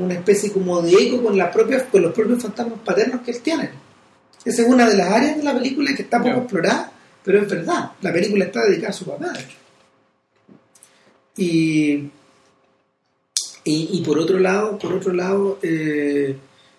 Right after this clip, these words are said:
Speaker 1: es una, es una película per-, permanentemente, permanentemente fracturada por, por los fantasmas de un sujeto que en el fondo, a ver,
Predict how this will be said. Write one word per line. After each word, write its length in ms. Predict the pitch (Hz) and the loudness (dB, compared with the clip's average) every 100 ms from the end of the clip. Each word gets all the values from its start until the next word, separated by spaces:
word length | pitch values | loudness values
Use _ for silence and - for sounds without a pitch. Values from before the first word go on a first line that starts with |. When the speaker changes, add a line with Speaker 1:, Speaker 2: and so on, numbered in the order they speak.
| _ _ | _ _
Speaker 1:
es 120 | 170 | -4
una, 480 | 175 180 165 156 151 | -2 -2 -4 -4 -6
es 80 | 165 | -4
una 160 | 175 156 | -2 -2
película 420 | 147 175 175 165 | -2 -4 -2 -4
per-, 160 | 165 - | -4 -8
permanentemente, 1300 | 160 143 143 160 - 190 196 - 220 208 196 185 180 - _ _ _ | -8 -6 -6 -6 -2 -2 -2 -2 0 2 2 0 -6 -12 _ _ _
permanentemente 720 | - 151 143 151 - 196 214 220 | -6 -4 -4 -6 -2 -4 -2 -4
fracturada 600 | 208 - 175 180 254 220 | -4 -4 -4 -4 -4 -4
por, 360 | 220 190 180 170 160 156 _ _ _ _ _ | -2 -2 -4 -12 -16 -20 _ _ _ _ _
por 120 | - 180 | 2 4
los 120 | 170 | 4
fantasmas 480 | 170 170 208 220 208 | 0 -2 -2 0 0
de 60 | |
un 60 | 202 | -2
sujeto 480 | 196 - 226 233 196 | -2 -2 0 0 -2
que 80 | |
en 60 | 175 | -4
el 100 | 160 | -6
fondo, 560 | - 202 202 202 202 190 | -4 -2 0 2 2 0
a 100 | 147 | -4
ver, 200 | 156 | -8